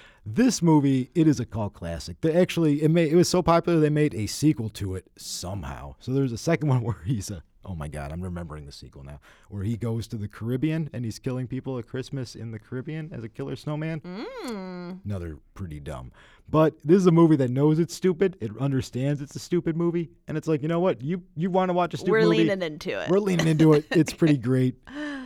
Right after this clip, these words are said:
Speaker 1: Go check out Jack Frost, but I think I'm gonna watch it again on,
Speaker 2: I mean,
Speaker 1: like,
Speaker 2: or
Speaker 1: later.
Speaker 2: don't. I don't really know what to tell you guys. <laughs> I don't, I don't know.
Speaker 1: That's actually not the
Speaker 2: <laughs>
Speaker 1: stupidest of the,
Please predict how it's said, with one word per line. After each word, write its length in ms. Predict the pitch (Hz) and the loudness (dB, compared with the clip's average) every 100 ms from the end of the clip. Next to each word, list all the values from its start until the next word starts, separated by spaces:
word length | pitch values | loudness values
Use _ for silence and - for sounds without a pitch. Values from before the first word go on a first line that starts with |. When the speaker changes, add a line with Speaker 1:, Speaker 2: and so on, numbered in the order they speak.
| 226 - - - - - - | -16 -16 -16 -16 -18 -20 -10
Speaker 1:
Go 120 | 123 117 | -6 -4
check 240 | 135 104 | -4 -4
out 100 | 90 | -8
Jack 240 | 87 82 | -8 -12
Frost, 320 | - 87 82 87 | -10 -10 -10 -10
but 100 | 90 | -8
I 60 | 95 | -6
think 100 | 110 | -6
I'm 60 | |
gonna 120 | 87 80 | -6 -6
watch 280 | 80 82 | -6 -8
it 40 | - | -10
again 200 | 80 151 | -12 -10
on, 80 | 135 | -8
Speaker 2:
I 120 | 185 | -8
mean, 220 | 196 208 | -6 -4
Speaker 1:
like, 80 | 202 | -2
Speaker 2:
or 100 | 202 | -2
Speaker 1:
later. 80 | 196 190 | 0 0
Speaker 2:
don't. 300 | 180 175 - | 0 -2 -4
I 140 | 175 180 | -2 0
don't 140 | 185 | 0
really 240 | 185 165 156 | 0 -2 -2
know 140 | 147 | -4
what 120 | 160 | -6
to 80 | 165 | -10
tell 200 | - 87 | -12 -10
you 120 | 82 | -8
guys. 640 | 80 - 220 226 - - 185 254 | -2 0 2 0 0 -6 -6 -4
<laughs> 160 | 185 - | -6 -2
I 220 | 185 185 | -2 -2
don't, 320 | 208 208 190 | -4 -4 -6
I 140 | - 196 | -8 -6
don't 140 | 185 | -6
know. 240 | 170 117 - | -6 -8 -2
Speaker 1:
That's 260 | 139 175 175 | 2 4 4
actually 460 | 170 - 160 143 | 2 2 0 2
not 580 | 123 113 143 151 - - - - | 0 0 2 2 0 -12 -4 -2
the 120 | 113 | 0
Speaker 2:
<laughs> 20 | |
Speaker 1:
stupidest 840 | 277 247 226 151 - 110 101 - - | 0 0 4 2 2 -2 -4 -6 -10
of 220 | 113 95 | -8 -6
the, 220 | 113 120 | -2 -2